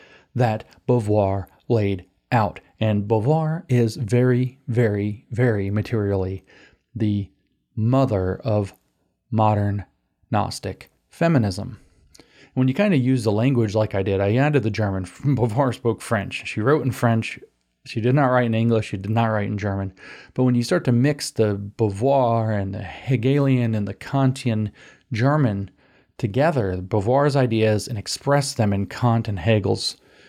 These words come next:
systems in German, you can kinda see it's like one seamless explanation of modern era Gnosticism and feminism.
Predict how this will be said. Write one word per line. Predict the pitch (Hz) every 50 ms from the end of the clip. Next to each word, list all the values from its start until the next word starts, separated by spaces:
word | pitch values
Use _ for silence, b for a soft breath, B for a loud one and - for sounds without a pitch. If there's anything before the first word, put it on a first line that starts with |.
| b b b
systems | b - - - 143 139 - - 120 107 98 98 101 - - - - _
in | - 107 101 98
German, | 95 110 135 139 143 135 110 98 95 92 B B B B B B B B
you | 123 110
can | - 120
kinda | 113 135 147 151 151 127
see | 131 - - - - 135 117 107 95 95 98
it's | 101 98 -
like | - 107 95
one | 107 117 120 131 135 131
seamless | 135 - - 143 139 139 135 131 123 123 -
explanation | 127 117 - - - - 110 107 107 107 101 - 120 113 113
of | 117 120 113 110 107 101 95 -
modern | - 113 107 104 104 107 110 127 143 147 156 151 -
era | - 123 120 123 123
Gnosticism | 120 110 107 104 98 - 117 104 - 110 95 107 107
and | 110 120
feminism. | - 196 196 165 120 101 95 95 95